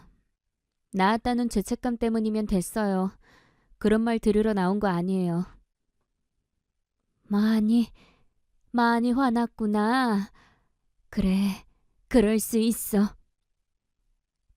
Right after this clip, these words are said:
많이 화났냐고요?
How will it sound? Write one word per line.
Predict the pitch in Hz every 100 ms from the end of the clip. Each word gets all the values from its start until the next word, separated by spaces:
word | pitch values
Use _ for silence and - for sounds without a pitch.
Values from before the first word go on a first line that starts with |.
| _ -
많이 | 180 190 220 240 202 208 - - _ _ -
화났냐고요? | - 339 339 320 254 190 175 196 262